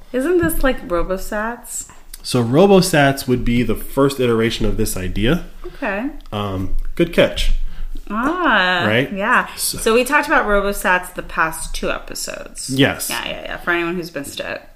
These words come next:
Speaker 2: And so RoboSats is a website where you can buy and sell Bitcoin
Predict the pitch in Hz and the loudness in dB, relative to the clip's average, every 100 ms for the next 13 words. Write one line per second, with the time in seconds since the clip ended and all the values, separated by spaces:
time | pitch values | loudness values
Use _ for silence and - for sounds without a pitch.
0 | - 131 131 135 131 127 185 202 185 151 | -6 0 2 4 6 6 6 6 6 4
1 | 139 - - 127 143 127 120 117 110 107 | 4 2 0 2 6 4 4 2 2 2
2 | 110 117 123 101 110 113 123 139 151 - | 0 2 0 0 2 4 4 4 2 2
3 | 110 104 104 107 101 - - 101 92 110 | 2 2 0 2 0 0 -2 -2 -2 -4